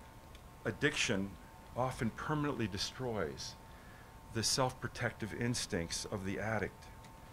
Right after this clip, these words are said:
They can be sober for decades, have one drink, and be right back in the grip of full-blown addiction. Until a family leans in, faces addiction head on,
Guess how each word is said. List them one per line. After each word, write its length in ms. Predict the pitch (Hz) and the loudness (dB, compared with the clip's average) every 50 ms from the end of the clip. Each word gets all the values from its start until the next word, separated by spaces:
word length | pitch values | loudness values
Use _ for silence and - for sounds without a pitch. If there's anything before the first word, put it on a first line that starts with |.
| - - - | -4 2 4
They 80 | 120 | 4
can 140 | 113 - 117 | 6 6 4
be 120 | 101 107 | 4 4
sober 400 | 95 - - 131 123 131 127 127 | 4 4 6 8 6 8 8 6
for 200 | 123 - - 113 | 4 4 4 2
decades, 600 | 98 90 110 113 - - - 123 104 104 101 - | 6 10 12 12 12 12 10 6 6 6 4 2
have 240 | - 120 101 90 87 | 4 4 4 4 4
one 300 | 98 101 113 123 131 135 | 4 6 8 8 10 8
drink, 480 | 120 101 113 110 98 85 82 - - - - - - - - - - - - - - - - | 10 12 12 12 12 12 8 2 -6 -8 -8 -12 -14 -14 -14 -14 -14 -14 -14 -14 -6 2 4
and 140 | 113 104 | 6 6
be 100 | 92 110 | 8 8
right 360 | 107 101 104 117 120 127 123 - | 8 10 10 10 10 10 10 10
back 320 | 120 110 110 110 107 - | 10 12 12 12 10 8
in 100 | 107 98 | 6 4
the 80 | 95 98 | 4 4
grip 340 | 92 - - 117 113 - - | 4 4 6 6 6 6 6
of 120 | 104 92 | 2 2
full-blown 580 | - - - 113 113 107 95 107 101 98 98 95 | 2 2 2 4 4 4 4 4 6 6 6 6
addiction. 600 | 92 85 98 104 - - - - - 80 71 65 - - - - - - - - - - - - - - - - - - - - - - - - - - - - - - - - - - - | 6 6 6 6 6 6 2 2 2 0 -2 -2 -6 -10 -12 -12 -14 -14 -14 -14 -14 -14 -12 -12 -12 -12 -14 -16 -16 -16 -16 -16 -14 -14 -14 -14 -14 -14 -12 -10 -10 -10 -10 -10 -12 -8 -2
Until 340 | - 113 - - 156 160 160 | 0 2 4 6 6 8 8
a 40 | 156 | 8
family 440 | - - 131 120 120 120 113 113 107 | 6 8 8 8 8 8 8 6 6
leans 480 | 101 101 113 123 131 135 135 110 - | 6 6 8 8 10 10 8 8 8
in, 300 | 113 95 92 90 90 92 92 - - - - - - - - - | 6 6 6 6 4 2 0 -4 -10 -12 -14 -14 -14 -14 -12 -12
faces 560 | - - - 135 143 147 135 - 127 110 - | 0 8 10 10 12 12 10 6 6 6 6
addiction 480 | 110 - - 104 - - - - 104 | 6 6 6 4 4 4 2 2 2
head 280 | 98 98 113 123 120 113 | 2 4 6 8 8 8
on, 380 | 117 110 104 101 90 82 76 | 8 8 8 8 6 6 4